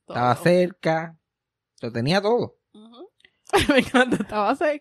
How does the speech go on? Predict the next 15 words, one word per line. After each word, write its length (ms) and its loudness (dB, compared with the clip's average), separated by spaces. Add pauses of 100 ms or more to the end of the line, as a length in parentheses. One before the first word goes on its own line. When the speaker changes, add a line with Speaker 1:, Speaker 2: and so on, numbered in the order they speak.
Speaker 1:
Estaba 220 0
cerca. 760 2 (400)
Speaker 2:
<laughs> 420 -14
Speaker 1:
Casi 260 0
una 120 -6
apestaba, 460 -2
casi. 300 -4 (2000)
Que 80 -8
la 120 -6
cogían 320 -2
un 100 -6
día 140 2
malo. 360 -4 (460)
Speaker 2:
Ujú. 520 -20 (1500)
Speaker 1:
Pero 440 2